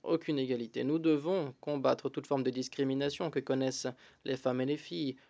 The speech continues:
handicapées, les femmes et les filles de différents horizons, différentes origines et différentes orientations sexuelles. À l'heure de reconstruire,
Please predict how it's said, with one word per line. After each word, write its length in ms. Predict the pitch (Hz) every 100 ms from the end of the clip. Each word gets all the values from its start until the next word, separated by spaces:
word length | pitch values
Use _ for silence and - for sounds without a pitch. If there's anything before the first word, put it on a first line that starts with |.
| _
handicapées, 800 | - 135 143 147 175 185 180 131 117 _ _ _ _
les 140 | - 131
femmes 200 | 139 131
et 60 |
les 140 | 127 131
filles 280 | 131 147 135
de 180 | 127
différents 760 | 120 127 127 143 131 131 127 123 - 127 127
horizons, 580 | 139 156 156 190 151 120 - _ _ _ _ _ _ _ -
différentes 520 | 131 - 131 127 127
origines 560 | 127 131 127 160 170 -
et 180 | 147 139
différentes 440 | 135 143 131 127
orientations 420 | 123 127 123 131
sexuelles. 580 | - 127 - 131 - 143 _ _ _ _ _ _ _ -
À 80 | 139
l'heure 200 | 151 131
de 60 |
reconstruire, 960 | 120 127 139 139 - 196 202 180 120